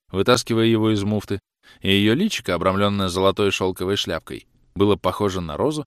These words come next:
распустившуюся среди зелени. Они отправились дальше. Проходя по улице Мира, она остановилась перед лавкой бриллианчика полюбоваться на браслет.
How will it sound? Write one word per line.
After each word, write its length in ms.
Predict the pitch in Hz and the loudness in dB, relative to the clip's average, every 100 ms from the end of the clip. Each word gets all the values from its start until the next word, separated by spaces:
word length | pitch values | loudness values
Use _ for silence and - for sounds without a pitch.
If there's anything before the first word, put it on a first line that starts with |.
| _ - | _ -2
распустившуюся 920 | 104 - 101 - 82 80 95 92 90 | -2 -2 -4 -4 -8 -6 -6 -4 -6
среди 340 | - 90 87 | -6 -6 -6
зелени. 440 | 87 80 71 64 - _ _ _ _ _ _ _ _ _ _ | -6 -6 -8 -14 -20 _ _ _ _ _ _ _ _ _ _
Они 380 | 95 87 80 123 _ | -6 -6 -6 -10 _
отправились 640 | - 123 - 85 82 92 98 | -6 -6 -4 -4 -2 -4 -2
дальше. 400 | 95 82 - 67 _ _ _ _ _ _ _ _ _ _ _ _ _ | -4 -4 -10 -14 _ _ _ _ _ _ _ _ _ _ _ _ _
Проходя 400 | - 98 160 208 | -4 0 4 4
по 80 | 175 | 6
улице 480 | 127 143 127 - 117 | 6 6 4 2 -2
Мира, 360 | 135 185 170 156 | 0 2 2 2
она 240 | 127 131 123 | 0 2 0
остановилась 640 | - 113 113 123 117 - | 0 -2 2 2 2 0
перед 240 | 104 101 | -2 2
лавкой 320 | 101 95 - | 2 2 -2
бриллианчика 680 | 85 85 85 131 160 156 117 | -6 -4 -4 -4 -4 -4 -2
полюбоваться 560 | 110 107 104 117 - 117 | 0 2 2 2 -2 -4
на 120 | 110 | -2
браслет. 460 | 101 98 71 - | -2 -4 -8 -14